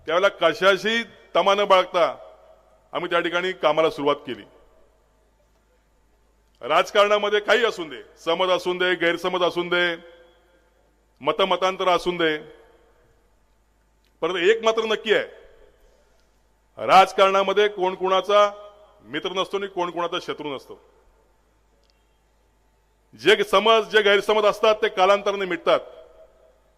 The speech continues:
किंवा दोन भिन्न विचारसरणीचे लोक कालांतराने एकत्र येतात.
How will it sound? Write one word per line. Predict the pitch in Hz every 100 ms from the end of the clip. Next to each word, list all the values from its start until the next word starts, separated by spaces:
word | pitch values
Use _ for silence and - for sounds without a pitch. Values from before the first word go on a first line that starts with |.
| _ _ _ _ _ _ _ _ _ _ _ _
किंवा | 180 196
दोन | 202 226
भिन्न | 165 180 220
विचारसरणीचे | 240 220 226 220 214 214 220 208
लोक | 202 180 - -
कालांतराने | 165 196 208 208 190
एकत्र | 180 175
येतात. | 156 139